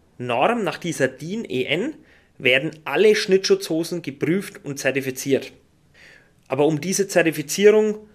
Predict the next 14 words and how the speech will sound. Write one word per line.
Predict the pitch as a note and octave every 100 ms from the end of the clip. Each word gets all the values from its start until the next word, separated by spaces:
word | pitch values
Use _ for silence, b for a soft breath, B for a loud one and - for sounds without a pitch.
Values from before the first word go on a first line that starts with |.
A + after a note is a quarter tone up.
| b b
zu | - C#3
erhalten | - A2+ C3 - - - _ _ _
und | - C#3
die | C3+
Prüfungen | D#3 G3 G3 F#3+ F3+
zu | D#3
bestehen, | C3+ - C3+ E3+ A#3 - b b b b
müssen | D3 E3
sehr, | - - C#3+
sehr | D#3 F3
viele | - F3
Vorgaben | D#3 - D3+ D#3 C3+ B2+ C3+
erfüllt | A#2 - D#3 D#3
werden. | - -